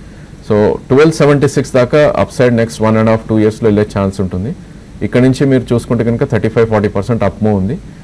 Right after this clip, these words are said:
Maybe డౌన్ సైడ్ ఫిఫ్టీన్, ట్వంటీ పర్సెంట్ పడవచ్చు in case Nifty ఒక ఫైవ్ to సెవెన్ పర్సెంట్ కరెక్ట్ అవుతే. I think this is a stock to accumulate for long term అండి. ఈ స్టాక్‌లో అన్ని సెక్టార్స్ ఉన్నాయి, like టెక్స్టైల్స్ నుంచి, సిమెంట్ నుంచి, రియల్ ఎస్టేట్, everything is there in this stock. So probably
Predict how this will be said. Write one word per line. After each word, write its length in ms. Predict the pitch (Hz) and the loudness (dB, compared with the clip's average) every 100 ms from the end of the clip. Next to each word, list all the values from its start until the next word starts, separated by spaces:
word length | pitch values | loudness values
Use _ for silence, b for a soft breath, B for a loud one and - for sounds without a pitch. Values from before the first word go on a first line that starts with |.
| B B | B B
Maybe 220 | 123 170 | 2 2
డౌన్ 220 | 135 131 139 | 2 2 2
సైడ్ 220 | 151 147 | 2 2
ఫిఫ్టీన్, 340 | 127 - 139 | 0 0 0
ట్వంటీ 180 | 127 127 | 2 0
పర్సెంట్ 380 | 113 110 127 107 | 0 0 0 2
పడవచ్చు 280 | 104 101 101 | 2 0 -2
in 60 | |
case 380 | 98 110 - 104 | 0 0 0 0
Nifty 400 | 101 - 117 113 113 B B B B | 0 -2 -2 -2 -4 B B B B
ఒక 200 | 98 104 | -4 -2
ఫైవ్ 260 | 95 107 107 | 0 2 2
to 60 | |
సెవెన్ 220 | 107 107 101 | 0 0 0
పర్సెంట్ 280 | 104 110 104 | 0 -2 0
కరెక్ట్ 280 | 92 98 110 | -2 -2 -4
అవుతే. 300 | - 147 127 | -4 -2 -2
I 20 | |
think 200 | 156 139 | 0 0
this 100 | 127 | 0
is 80 | 135 | -2
a 80 | - | 0
stock 260 | 123 - | -2 2
to 100 | 135 | 0
accumulate 420 | 117 123 123 - | 0 0 0 -2
for 160 | 110 95 | -2 2
long 220 | 95 95 | 0 0
term 140 | 92 87 | -4 -4
అండి. 180 | 101 196 B B B B - | -6 -8 B B B B -4
ఈ 260 | 123 127 123 | 2 2 2
స్టాక్‌లో 440 | - 131 143 170 | 0 0 2 2
అన్ని 200 | 131 160 | 2 2
సెక్టార్స్ 460 | - 151 147 139 123 | 2 0 2 0 0
ఉన్నాయి, 220 | 107 87 | -2 0
like 180 | 87 85 | -2 -2
టెక్స్టైల్స్ 500 | 104 - - 107 104 | -4 -4 -2 0 0
నుంచి, 180 | 104 107 | -4 -4
సిమెంట్ 400 | - 101 104 101 | -2 0 0 0
నుంచి, 260 | 101 95 98 | -2 -2 0
రియల్ 220 | 98 101 | 2 2
ఎస్టేట్, 340 | 98 - 98 - - B B B | 0 -2 -4 -6 -14 B B B
everything 380 | 107 131 151 143 | 0 2 2 2
is 40 | |
there 220 | 113 117 110 | 2 2 2
in 40 | 107 | 2
this 0 | |
stock. 380 | 101 - 98 90 - - | 0 -2 0 0 -2 -6
So 60 | 85 - | -6 -2
probably 240 | 98 107 | 0 2